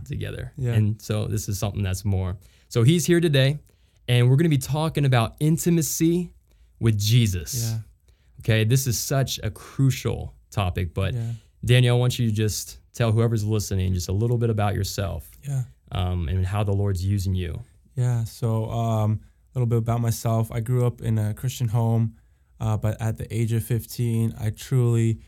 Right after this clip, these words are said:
Speaker 2: genuinely encountered Jesus, and he changed everything. Um, and I, I knew the call of God on my life from, from those early days, and just knew that God had called me just to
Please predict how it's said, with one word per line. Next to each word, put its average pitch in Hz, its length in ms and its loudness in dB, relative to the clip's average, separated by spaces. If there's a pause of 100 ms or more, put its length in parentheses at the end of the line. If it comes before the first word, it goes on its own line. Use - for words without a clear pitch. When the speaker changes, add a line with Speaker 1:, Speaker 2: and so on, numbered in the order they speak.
(300)
Speaker 2:
genuinely 120 560 2
encountered 117 640 0
Jesus, 107 720 -2 (460)
and 104 380 0
he 113 160 -4
changed 110 560 -2 (360)
everything. 113 640 -2 (400)
Um, 104 540 0 (120)
and 110 140 0
I, 107 120 0 (300)
I 110 360 -4 (520)
knew 123 640 2 (180)
the 120 80 -6
call 113 300 0
of 110 80 0
God 107 240 0
on 110 80 2
my 104 160 0
life 104 340 -2
from, 110 340 -4
from 117 200 -6
those 113 180 0
early 113 300 0
days, 107 460 0
and 110 120 -2
just 107 200 -6
knew 110 300 0
that 107 200 -4 (400)
God 110 180 -2
had 107 160 -2
called 107 280 -2
me 107 120 0
just 107 280 -6
to 107 280 -2